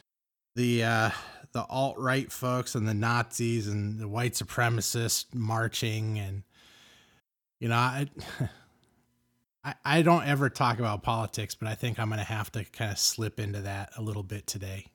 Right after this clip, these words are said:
Uh, here's the thing that I wanna say before I get into it.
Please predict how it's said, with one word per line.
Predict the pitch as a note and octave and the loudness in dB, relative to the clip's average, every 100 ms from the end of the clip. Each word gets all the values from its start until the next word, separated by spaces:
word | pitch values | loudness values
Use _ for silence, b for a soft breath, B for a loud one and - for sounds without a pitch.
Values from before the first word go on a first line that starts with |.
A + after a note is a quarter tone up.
| - | -18
Uh, | A2+ G2 F#2+ G2+ G#2 _ _ _ _ _ _ _ _ _ _ _ _ _ _ - | -14 -12 -10 -12 -16 _ _ _ _ _ _ _ _ _ _ _ _ _ _ 6
here's | E3 | 8
the | C#3+ | 8
thing | B2 D3 | 6 6
that | C3 | 6
I | B2 | 6
wanna | B2+ A#2 | 4 2
say | - B2+ | 2 2
before | A2 - A#2 | 0 -2 -2
I | |
get | A2 A2 A2 | 0 0 0
into | A2+ G#2 | 0 -2
it. | G2+ - | -4 -8